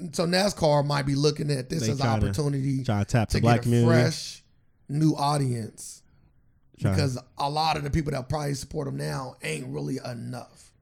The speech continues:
Speaker 2: Yeah, but you
Speaker 1: This
Speaker 2: support
Speaker 1: could be
Speaker 2: yeah.
Speaker 1: my opinion.
Speaker 2: Mm.
Speaker 1: I, I, this is
Speaker 2: Yeah,
Speaker 1: none of
Speaker 2: yeah,
Speaker 1: this is
Speaker 2: yeah.
Speaker 1: fact.
Speaker 2: I'm like, uh, I heard, I heard a good point, like, why black people not, don't watch it or not into it. They say because it's, it's expensive. We're nev-, like, it's an expensive thing to get into.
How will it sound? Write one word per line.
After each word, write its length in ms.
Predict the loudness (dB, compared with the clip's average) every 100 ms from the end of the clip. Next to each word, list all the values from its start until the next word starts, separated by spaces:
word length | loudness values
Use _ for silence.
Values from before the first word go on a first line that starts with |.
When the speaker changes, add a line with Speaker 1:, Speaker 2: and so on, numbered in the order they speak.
| _
Speaker 2:
Yeah, 260 | -4 0 0
but 140 | 0
you 100 | 2
Speaker 1:
This 80 | 2
Speaker 2:
support 180 | 4 6
Speaker 1:
could 100 | 6
be 60 |
Speaker 2:
yeah. 60 | 8
Speaker 1:
my 140 | 6
opinion. 360 | 6 4 2 -2
Speaker 2:
Mm. 20 |
Speaker 1:
I, 280 | -2 0 -2
I, 40 | 0
this 220 | 0 2
is 60 | 6
Speaker 2:
Yeah, 100 | 8
Speaker 1:
none 80 | 8
of 0 |
Speaker 2:
yeah, 60 |
Speaker 1:
this 80 | 6
is 160 | 4 0
Speaker 2:
yeah. 100 | -4
Speaker 1:
fact. 140 | -8 _ _ -20 -12
Speaker 2:
I'm 180 | -6 -4
like, 240 | -2 -4 -2
uh, 400 | 0 2 2 2
I 100 | 4
heard, 280 | 6 6 4
I 80 | 0
heard 120 | -2
a 40 | 0
good 260 | 0 0
point, 240 | 0 0 0
like, 160 | 0
why 220 | -2 -2
black 280 | -2 -2 -2
people 340 | -2 -2 -2 -4 -8 _ _ _
not, 400 | -4 -2 -4 -4
don't 200 | -2 0
watch 260 | 0 0 0
it 40 |
or 240 | -2 -2 -4
not 280 | -4 -2
into 420 | -2 -2 -2 -2 -2
it. 120 | -6 _ _
They 120 | -2
say 220 | 2 2 2
because 320 | 2 2 4
it's, 360 | 0 -2 -4 -2
it's 140 | 0 0
expensive. 680 | -2 -2 -2 0 0 -2
We're 240 | 0 0 2
nev-, 240 | 0 -2 -6 -20 -20 -20 -4
like, 180 | -2 0
it's 140 | 2
an 60 | 0
expensive 460 | -2 -2 -2 -2
thing 160 | -2 -2
to 60 | 0
get 180 | 2
into. 420 | 2 2 2 0